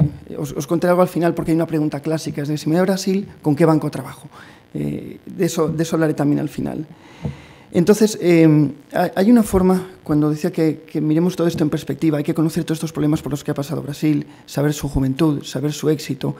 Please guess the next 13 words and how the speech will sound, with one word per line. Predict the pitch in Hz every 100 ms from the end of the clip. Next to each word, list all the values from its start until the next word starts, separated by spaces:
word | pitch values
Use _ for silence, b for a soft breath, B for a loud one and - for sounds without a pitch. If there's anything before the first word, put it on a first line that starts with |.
| B B B B
Eh, | - 143 131 -
hay, | 175 208 214 -
hay | - 165
un, | 180 180 170 151 -
hay | 160
una | 208 202
página | 170 - 151
en | 151
internet | 139 151 156 151 - B B
que | - 139
si | 147
queréis | 135 160 185 -
curiosidad, | 170 170 160 160 160